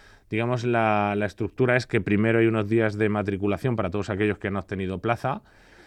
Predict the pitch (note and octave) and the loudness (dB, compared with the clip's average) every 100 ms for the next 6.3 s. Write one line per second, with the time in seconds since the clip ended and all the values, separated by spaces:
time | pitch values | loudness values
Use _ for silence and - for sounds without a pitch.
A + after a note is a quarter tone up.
0 | - - - D3 E3+ F3+ D#3 A#2 G#2+ B2 | -20 -20 0 4 6 8 6 6 4 4
1 | B2+ B2 C#3 C3+ A#2 F#2+ G2+ G2 F#2+ F#2 | 4 4 4 4 0 -2 -6 -6 -4 -4
2 | F#2+ A2+ A#2+ A2 A#2 G#2 C3 A#2 G#2+ A2 | -4 -4 -2 -2 -2 0 0 0 0 -2
3 | G#2 - F#2+ G2+ G2 C3+ C3+ G#2+ - G2+ | -2 -4 -4 -4 -4 -2 -2 -4 -4 -6
4 | F#2 - A#2+ A2+ - A2 G2+ A2+ A#2+ G#2+ | -6 -4 -4 -4 -8 -10 -6 -6 -4 -4
5 | B2+ G#2 G2+ F#2+ G#2 G2 F#2+ - A2+ C3 | -4 -4 -8 -10 -8 -8 -8 -6 -2 -2
6 | C3+ D3+ - | 0 -2 -6